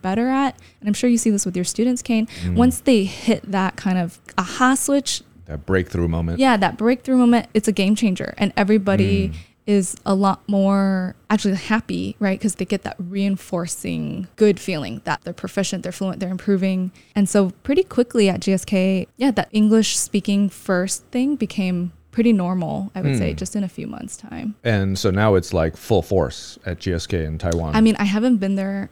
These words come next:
Speaker 1: I mean, I left shortly after that project. I left maybe, like, three to six months after that
Speaker 2: Hmm.
Speaker 1: project. So I have no idea. I hope so. But I, I
Speaker 2: Yeah.
Speaker 1: don't, I honestly <laughs> don't know. I haven't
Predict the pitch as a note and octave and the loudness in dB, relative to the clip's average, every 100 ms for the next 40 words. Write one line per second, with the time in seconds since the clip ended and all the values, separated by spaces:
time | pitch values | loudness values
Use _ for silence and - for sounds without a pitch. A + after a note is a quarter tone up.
0 | - G3 G3 G3 F#3 F#3+ G3+ - - - | -4 -2 0 0 -2 -4 -6 -10 -16 -18
1 | _ - G#3+ G3 G3+ G3+ F#3+ F#3 - F#3+ | _ 0 2 4 4 2 0 -4 -6 -8
2 | F3 G3+ - F3 E3 E3 - - F#3 - | -6 -6 -8 -8 -8 -10 -10 -10 -8 -2
3 | G3 G3+ - G3 G3 F#3+ F#3 - - - | 0 0 0 0 2 0 -4 -8 -14 -2
4 | G3+ G3+ G#3 A3 - B3 E4+ - B3 B3 | 0 0 -2 -4 0 0 0 -2 -4 0
5 | A#3+ B3 D#3+ B3 B3+ D4+ - - G3 G3 | 2 2 0 -4 -2 -4 -4 -2 2 2
6 | F#3 F#3 - G3 F#3+ F#3+ - F3+ G#3 A3 | 0 -4 -6 -4 -2 -4 -6 -2 -2 -2
7 | - - A3 _ - F3 C#3 G3 G3+ E3+ | -6 -6 -12 _ -10 -6 0 2 2 2
8 | F3 E3+ F#3 F3+ F#3 - G#3 A3+ G#3+ A3 | -2 -4 -6 -6 -6 -4 0 2 4 4
9 | A3 A#3+ A3+ | 4 4 4